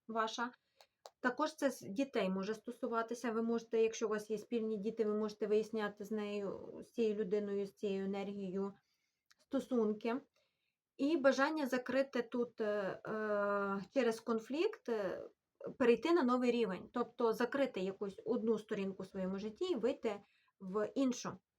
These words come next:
І тут знов покинути ситуацію. Вісімка кубків. Туз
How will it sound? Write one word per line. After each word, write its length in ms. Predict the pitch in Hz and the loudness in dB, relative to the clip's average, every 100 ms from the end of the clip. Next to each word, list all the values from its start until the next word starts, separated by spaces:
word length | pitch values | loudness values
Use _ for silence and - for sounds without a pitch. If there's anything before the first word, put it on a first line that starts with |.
| _ _ _ _ _ _ _ _ _ _ _ | _ _ _ _ _ _ _ _ _ _ _
І 100 | 233 | -4
тут 260 | - 330 277 | 0 -2 2
знов 320 | 294 349 - | 4 4 2
покинути 520 | 254 262 220 208 202 | -4 -2 -2 -2 -6
ситуацію. 720 | 208 202 202 165 165 - - | -8 -8 -4 -4 -4 -8 -6
Вісімка 480 | 196 262 311 302 311 | -4 -6 -6 -6 -8
кубків. 500 | 311 320 - 202 - - _ _ _ _ _ _ _ _ _ _ _ _ | -4 -2 -2 -4 -8 -14 _ _ _ _ _ _ _ _ _ _ _ _
Туз 360 | 226 190 208 | -2 -2 -4